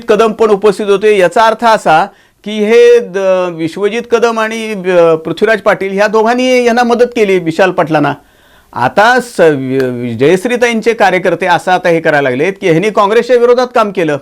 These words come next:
आघाडीच्या विरोधात काम केलं, त्यामुळं यांच्यावरती आता शिस्तभंगाची कारवाई करा ह्या लोकांच्यावर, अशी सुद्धा पुढं मोहीम सुरू व्हायची शक्यता आहे.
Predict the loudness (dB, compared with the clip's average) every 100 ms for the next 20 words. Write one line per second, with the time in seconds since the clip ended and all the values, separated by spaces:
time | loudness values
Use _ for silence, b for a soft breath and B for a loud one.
0 | -6 -4 -2 0 0 2 2 0 0 -4
1 | -2 -2 -2 b b b b b 0 0
2 | 2 2 4 2 2 0 0 0 0 -2
3 | -2 0 0 -2 -2 0 0 0 0 2
4 | 2 2 2 0 0 0 -2 -2 0 0
5 | -2 -6 -6 -4 -4 0 2 2 4 4
6 | 4 0 0 0 2 2 0 -4 -4 -2
7 | 0 0